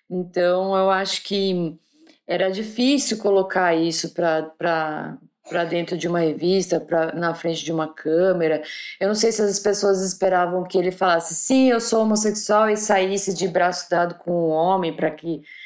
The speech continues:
isso realmente selasse, assim, "Não, este cara é homossexual". Eu não sei se era essa a expectativa, mas é uma expectativa que ele nunca atendeu. E aí ele tinha outras formas de demonstrar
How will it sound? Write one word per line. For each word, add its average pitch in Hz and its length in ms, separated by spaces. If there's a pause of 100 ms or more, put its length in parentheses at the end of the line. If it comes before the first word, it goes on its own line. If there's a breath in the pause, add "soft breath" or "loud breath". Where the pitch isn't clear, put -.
(120 loud breath)
isso 170 260
realmente 165 600
selasse, 160 960
assim, 165 300
"Não, 165 200
este 165 380
cara 160 340
é 165 240
homossexual". 160 800 (360 loud breath)
Eu 165 60
não 185 80
sei 220 220
se 214 160
era 190 240
essa 196 400
a - 20
expectativa, 185 960
mas 226 240
é 226 60
uma 220 120
expectativa 202 600
que 190 120
ele 208 180
nunca 180 480
atendeu. 202 720 (500 loud breath)
E 240 240
aí 233 240
ele 254 180
tinha 262 460
outras 330 480
formas 247 400
de 208 80
demonstrar 208 1000